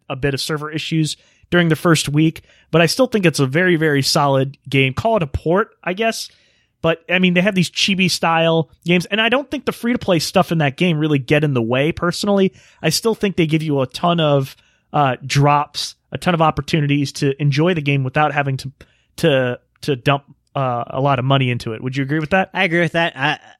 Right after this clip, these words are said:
Speaker 2: again, I think, uh, we can, I can safely en-, eliminate it because it's not new.
Speaker 1: Oh, you're gonna eliminate it? I was gonna keep it.
Speaker 2: I, I don't, I, I kinda wanna eliminate it only because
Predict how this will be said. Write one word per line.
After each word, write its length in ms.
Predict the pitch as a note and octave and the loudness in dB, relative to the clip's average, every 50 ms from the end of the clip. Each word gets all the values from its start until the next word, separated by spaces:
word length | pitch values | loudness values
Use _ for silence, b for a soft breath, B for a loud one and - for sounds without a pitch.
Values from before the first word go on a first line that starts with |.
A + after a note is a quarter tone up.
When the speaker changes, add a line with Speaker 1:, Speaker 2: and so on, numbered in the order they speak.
| _ - | _ -8
Speaker 2:
again, 320 | D3 D3 F3 F#3 F#3 F3 | -6 -4 -2 -2 -2 -2
I 100 | D3 D3 | -2 -4
think, 280 | C#3 - G#3 F#3+ D#3+ - - | -2 -2 -2 -2 -4 -6 -10
uh, 140 | C3+ C#3+ | -6 -4
we 160 | D3+ D3+ D#3+ - | -2 -2 0 0
can, 180 | F3 E3 C#3+ - | -2 -2 -2 -2
I 160 | C#3+ D3+ D3+ | -2 -2 -2
can 260 | C#3 - D3+ C#3+ C3 | -2 -4 -8 -8 -8
safely 420 | - - D3+ D3+ C#3+ - D#3 D3 | -4 0 0 0 2 2 2 0
en-, 80 | C#3 C3 | 0 0
eliminate 560 | C3+ C3+ - C3+ C3 C#3+ C#3+ C#3 C3+ C3+ C3 | -2 -2 -2 -2 0 0 0 2 2 2 2
it 120 | C#3 B2+ A#2+ | 0 0 -2
because 480 | C3+ - - D3 C3+ B2+ A#2+ - - - B B B B B B B | -2 -2 0 2 2 2 0 -2 -6 -10 B B B B B B B
it's 200 | - B2+ - - | -8 -6 -6 -4
not 200 | D3 D#3 D3+ C#3 | -4 -4 -4 -4
new. 360 | C3+ C#3+ D3 D3+ D#3 D#3 - - | -4 -4 -2 0 0 0 0 0
Speaker 1:
Oh, 80 | C#4 | -2
you're 120 | D#4+ D4 B3 | -2 0 0
gonna 180 | D4+ A#3+ G3+ | -2 -2 0
eliminate 420 | F#3 F#3 G#3+ B3+ D4+ D#4+ F4 F#4+ F#4+ | 0 0 0 0 0 0 0 0 0
it? 100 | G4+ - | -2 -2
I 120 | - G#3+ | -2 -2
was 100 | D4 D4+ | -2 0
gonna 140 | A#3 A3 F3 | 0 0 0
keep 280 | - - D#4 E4+ - - | 0 0 -2 -2 0 0
it. 40 | |
Speaker 2:
I, 140 | E3+ G#3 G#3 - | -2 -2 -2 -2
I 160 | D#3+ F#3+ B3 | -2 -2 -2
don't, 140 | C4+ A#3+ - - | -2 -2 -4 -4
I, 340 | F3+ A3+ C#4 C4 A3+ F#3+ - | -4 -2 0 0 -2 -2 -2
I 140 | - G#3 A#3+ | -2 -2 -2
kinda 240 | - - C4 B3+ A3+ | -2 -2 -4 -2 0
wanna 180 | G#3+ G#3 G3 F3+ | 0 0 0 0
eliminate 360 | E3+ E3+ E3+ E3+ E3 E3 E3 | 0 -2 -2 0 0 0 2
it 140 | E3 D#3+ - | 0 0 -2
only 180 | - D3+ D#3+ D#3+ | -4 -4 -4 -2
because 540 | D3+ D3+ C#3 - D#3 D3 C#3 C3 B2+ - | -2 -4 -4 -2 -2 0 0 -2 -4 -8